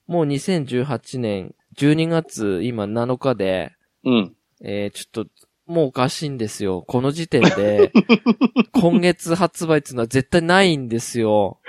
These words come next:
Speaker 2: ないでしょうね。
Speaker 1: こ-、こ-、
Speaker 2: はい、はい。
Speaker 1: 今月発表してすぐ発売って多分ないじゃないですか。
Speaker 2: ないですし。
Speaker 1: ダウンロードソフトだったらあ-、あるかもしれないですけど。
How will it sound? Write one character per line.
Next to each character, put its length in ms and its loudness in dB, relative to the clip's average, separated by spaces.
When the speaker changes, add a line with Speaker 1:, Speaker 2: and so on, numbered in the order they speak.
Speaker 2:
な 280 2
い 160 10
で 100 10
し 100 4
ょ 100 4
う 40 -6
ね。 160 0
Speaker 1:
こ-、 120 -12
こ-、 120 -4
Speaker 2:
は 60 8
い、 40 4
は 40 -2
い。 60 -14
Speaker 1:
今 240 -2
月 240 0
発 320 2
表 120 2
し 80 -8
て 60 -6
す 220 -4
ぐ 400 -2
発 360 -6
売 120 4
っ 40 0
て 100 -20
多 140 -2
分 120 -8
な 160 2
い 100 2
じ 100 2
ゃ 40 0
な 120 -2
い 60 -2
で 100 -10
す 120 -12
か。 340 -2
Speaker 2:
な 260 2
い 300 2
で 160 0
す 180 0
し。 600 -4
Speaker 1:
ダ 160 4
ウ 160 2
ン 40 0
ロ 120 8
ー 20 4
ド 80 0
ソ 120 4
フ 80 -4
ト 120 -6
だ 80 4
っ 100 0
た 100 2
ら 220 6
あ-、 140 2
あ 100 4
る 80 0
か 120 -2
も 60 -8
し 100 -8
れ 60 -4
な 80 0
い 40 0
で 20 -2
す 100 -12
け 120 -4
ど。 440 2